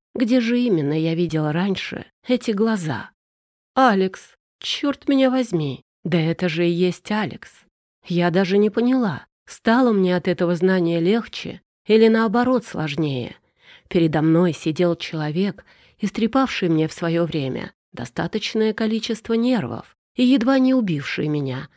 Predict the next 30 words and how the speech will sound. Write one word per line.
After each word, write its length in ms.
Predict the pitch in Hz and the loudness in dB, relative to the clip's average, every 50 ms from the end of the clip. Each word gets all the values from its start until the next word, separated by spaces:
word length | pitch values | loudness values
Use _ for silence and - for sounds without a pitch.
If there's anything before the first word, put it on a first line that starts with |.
| _ _ _ _ _ | _ _ _ _ _
по 100 | - 262 | -4 -4
своей 380 | 254 - 196 196 190 196 202 190 | -4 -2 0 2 4 4 4 2
прихоти. 720 | 196 - 160 131 135 - - - - - 107 107 - - _ _ _ _ _ _ _ | 0 -2 -4 -6 -4 -6 -10 -12 -12 -12 -12 -14 -14 -16 _ _ _ _ _ _ _
Но 120 | - 160 165 | -4 -4 -2
тогда 380 | - 165 156 147 147 165 160 | -2 -4 -4 -4 -2 -4 -4
почему 680 | - - 160 - - - 160 156 165 175 202 202 151 135 - _ _ _ | -4 -4 -8 -8 -8 -6 -4 -2 0 2 2 0 -2 -4 -10 _ _ _
я 200 | - 170 175 165 | -4 -4 -4 -4
совершенно 640 | - - 170 160 151 - - - 180 185 196 214 208 | -4 -4 -4 -4 -4 -6 -4 -2 -2 0 0 2 0
не 160 | 208 208 208 | 0 0 -2
ощущаю 640 | 202 202 - - 214 202 - - 220 208 208 202 208 | -2 -4 -6 -8 -10 -8 -6 -4 -4 -2 -2 -2 -2
агрессии? 840 | 202 196 202 226 233 185 - - - - 156 - - - - - _ _ _ _ - | -2 0 0 0 0 -2 -4 -8 -10 -10 -10 -10 -10 -12 -14 -18 _ _ _ _ -4
Почему 400 | 226 214 - - 254 254 285 294 | -4 -2 -2 -2 0 2 4 4
не 200 | 269 233 220 214 | 4 4 4 2
испытываю 600 | 202 - - - 240 240 226 208 202 202 196 190 | 0 -2 -4 -4 -2 -2 0 0 2 2 2 2
обычного 540 | 185 165 170 175 - - - 185 175 170 165 | 0 0 -2 -2 -4 -2 -2 0 0 0 0
беспокойства? 1000 | 151 165 160 - - 165 147 - - 143 113 - - - - - - 110 - - _ _ _ _ _ _ - | -2 -4 -8 -8 -8 -10 -8 -8 -8 -8 -8 -8 -12 -16 -14 -14 -14 -14 -14 -18 _ _ _ _ _ _ -12
Ситуация 640 | - - 254 - 285 285 277 269 - - - 240 214 | -8 -6 -4 -2 0 0 0 0 -2 -2 -2 0 2
выглядела 560 | 220 220 190 208 202 196 170 196 190 185 190 | 2 2 4 4 4 4 4 2 2 2 2
уже 200 | 185 160 160 156 | 0 0 0 -2
не 140 | 156 156 147 | -2 -2 -2
то 160 | - 196 226 | -2 -2 -2
что 220 | - - - 240 | -2 -4 -6 -6
странной, 760 | 240 - - - 220 202 185 160 143 127 - - - 185 - _ _ _ _ | -6 -6 -6 -4 -2 -2 -2 -2 -4 -6 -8 -10 -12 -16 -20 _ _ _ _
комичной. 840 | - - - 196 180 165 165 196 190 - - - 165 147 143 156 160 - _ _ _ _ _ _ _ _ _ - | -6 -2 0 2 2 4 2 0 0 -4 -6 -6 -6 -6 -6 -8 -12 -16 _ _ _ _ _ _ _ _ _ -4
Ворвался, 760 | 214 208 240 226 196 151 156 156 160 165 - - - 175 | 0 2 2 2 2 0 -2 -2 -2 -4 -6 -6 -4 -4
уселся 480 | 180 170 - - 220 226 220 208 - - | -4 -4 0 0 2 2 2 0 -2 -2
на 140 | 175 160 139 | -2 -2 -4
кровать 520 | - - 160 151 147 165 196 208 202 - | -4 -6 -6 -4 -2 -2 -2 -2 -4 -4
и 40 | 214 | -4
молчит. 640 | 220 220 226 233 226 - - - - 180 - - | -2 -2 -4 -6 -8 -10 -12 -12 -14 -16 -18 -20